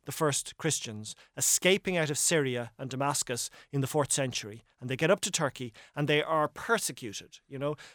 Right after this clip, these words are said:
Um, they, they, so in, in sort of, um, in Antioch, in Antakya, was the first place Christians actually f-, called themselves Christians.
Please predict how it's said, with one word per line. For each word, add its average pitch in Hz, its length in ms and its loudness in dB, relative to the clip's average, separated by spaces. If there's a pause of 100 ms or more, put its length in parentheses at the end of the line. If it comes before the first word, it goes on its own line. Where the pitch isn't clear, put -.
(100)
Um, 139 280 4
they, 151 260 6
they, 165 140 2
so 170 180 4 (220)
in, 170 320 0 (100)
in 156 240 -2
sort 147 200 -4
of, 135 220 -10
um, 135 440 0 (280)
in 160 120 4
Antioch, 156 440 4
in 131 100 -4
Antakya, 135 520 -4 (180)
was 147 120 -2
the 147 80 -4
first - 320 0
place 143 340 0 (140)
Christians 151 420 -2
actually 139 220 -4
f-, - 200 -18
called 156 220 2
themselves 120 380 -4
Christians. - 520 -6